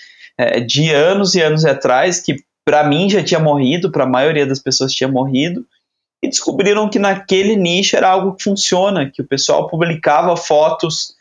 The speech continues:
é, da estrada, de paisagem do caminhão, do dia a dia de caminhão, que tinha alguns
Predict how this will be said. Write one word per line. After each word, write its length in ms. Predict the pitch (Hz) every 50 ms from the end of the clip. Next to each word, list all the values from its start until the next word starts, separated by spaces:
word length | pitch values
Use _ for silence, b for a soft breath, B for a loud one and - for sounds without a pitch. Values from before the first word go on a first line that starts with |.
| B B B B B B B -
é, 240 | 135 127 131 127 120
da 140 | 117 131 131
estrada, 1200 | 131 131 - - - 131 127 135 147 160 165 160 143 135 - - 131 123 123 120 117 117 117 113 113
de 160 | 113 113 123
paisagem 640 | 123 - 147 123 120 113 123 120 120 127 123 123 -
do 100 | - 123
caminhão, 760 | - - 123 120 127 120 120 120 123 139 151 156 156 151 139 131
do 120 | 123 123
dia 260 | 120 - - 143 143
a 80 | 143 139
dia 440 | - - 123 123 135 147 156 147 123
de 100 | 117 117
caminhão, 680 | - 135 117 120 117 110 113 117 127 143 151 160 156
que 140 | 156 - 117
tinha 200 | - - 147 143
alguns 720 | 151 151 135 120 131 143 165 190 190 180 185 - - B